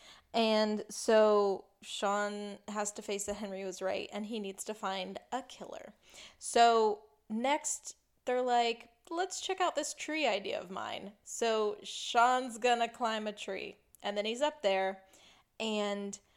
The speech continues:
they start walking through the crime. Like, dude's on his horse, dude falls off his horse, and rolls down the hill like he's supposed to, but he's way off his mark.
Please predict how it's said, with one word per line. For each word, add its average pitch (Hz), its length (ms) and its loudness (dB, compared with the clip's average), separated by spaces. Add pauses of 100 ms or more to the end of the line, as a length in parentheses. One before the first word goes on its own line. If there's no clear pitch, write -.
(240)
they 220 100 2
start 240 300 4
walking 226 360 2
through 226 240 0
the 208 80 2
crime. 175 500 -2
Like, 185 500 -2
dude's 208 220 -2
on 208 100 6
his 220 160 -2
horse, 339 540 4 (460)
dude 214 520 0 (260)
falls 208 240 10
off 269 180 6
his 277 140 -4
horse, 254 600 4 (320)
and 214 280 0
rolls 247 240 6
down 277 160 6
the 285 60 0
hill 277 140 2
like 254 160 4
he's 247 120 -6
supposed 220 360 -2
to, 220 120 0
but 196 140 -2
he's 190 140 -6
way 220 260 2
off 302 140 8
his 285 140 -2
mark. 208 400 0